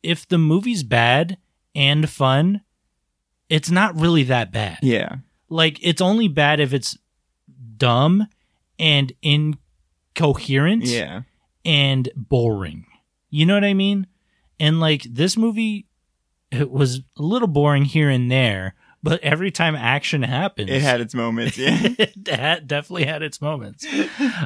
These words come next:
Speaker 1: Uh, this is, of course, starring Nick Cage.
Speaker 2: The man.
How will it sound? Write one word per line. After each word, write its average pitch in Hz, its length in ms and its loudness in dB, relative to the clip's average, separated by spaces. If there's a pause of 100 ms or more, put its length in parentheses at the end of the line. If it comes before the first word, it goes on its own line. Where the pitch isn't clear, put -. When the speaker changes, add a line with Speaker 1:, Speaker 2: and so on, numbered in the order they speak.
Speaker 1:
Uh, 143 420 0
this 160 240 -2
is, 175 140 -2
of 156 160 -2
course, 156 280 0
starring 127 880 0
Nick 113 460 -2
Cage. 95 680 -4 (360)
Speaker 2:
The 120 300 0
man. 120 400 0